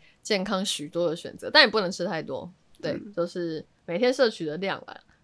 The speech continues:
Speaker 1: 都应该是要有一个区间在的，对，什么东西都是太多就不好，这样。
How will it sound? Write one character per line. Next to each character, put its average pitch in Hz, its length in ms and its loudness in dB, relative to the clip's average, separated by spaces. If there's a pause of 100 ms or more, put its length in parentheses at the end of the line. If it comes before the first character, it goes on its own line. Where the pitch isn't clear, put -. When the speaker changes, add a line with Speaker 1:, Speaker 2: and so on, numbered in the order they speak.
(140)
Speaker 1:
都 190 200 2
应 190 80 -4
该 190 140 -2
是 175 380 -6 (300)
要 185 180 4
有 139 80 -2
一 127 60 -4
个 127 260 -2
区 - 300 -2
间 175 280 -2
在 170 260 -2
的， - 100 -14
对， - 160 -10
什 190 140 -4
么 202 60 -2
东 262 140 4
西 277 140 0
都 262 120 6
是 254 200 -2
太 202 200 0
多 170 220 -4
就 165 120 -4
不 156 140 -4
好， - 280 -14
这 - 100 -16
样。 - 80 -20